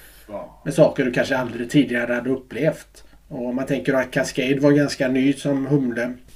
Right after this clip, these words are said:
Speaker 2: på den tiden och kanske inte hade kommersialiserats eller använts på det sättet i kommersiell öl,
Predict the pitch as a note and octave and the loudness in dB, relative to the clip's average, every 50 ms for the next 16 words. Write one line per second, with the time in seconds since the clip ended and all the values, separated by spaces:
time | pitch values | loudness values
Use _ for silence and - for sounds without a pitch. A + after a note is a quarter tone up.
0 | - - - - - - D#3 C3+ B2+ B2 C3+ C3+ A#2+ A2+ A#2+ A#2 B2 B2 B2 - | -20 -20 -18 -18 -12 -6 -6 -4 -4 -4 -4 -4 -4 -4 -6 -8 -8 -8 -6 -6
1 | C3 B2 - C#3+ C#3+ B2+ A#2 - - - A#2+ A2+ C3+ C3+ B2 B2 C3 - - C#3+ | -6 -6 -4 -2 -2 -2 -4 -6 -10 -12 -10 -8 -8 -8 -8 -8 -10 -8 -6 -6
2 | C3+ C3 - - C3+ C3 C3+ C3 - D3+ B2 A2+ A2 A#2+ B2 B2 - - C3+ A#2+ | -6 -4 -4 -4 -4 -2 -2 -2 -2 -2 -2 -2 -4 -6 -8 -10 -8 -8 -6 -6
3 | B2+ B2+ A#2+ A2+ A2+ A#2 B2 A#2+ - - - - B2 B2 B2+ - - D3+ - - | -6 -6 -8 -8 -8 -10 -10 -12 -12 -12 -10 -8 -8 -6 -6 -6 -6 -6 -6 -6
4 | - - C3 B2 B2 C3 B2 A#2+ A#2+ - - B2+ A#2+ A#2+ - - C3 A2+ A2+ - | -8 -12 -12 -8 -6 -6 -6 -6 -6 -8 -10 -10 -8 -8 -6 -6 -6 -6 -6 -8
5 | A2 A2 G#2+ G#2 G#2+ | -10 -10 -10 -12 -14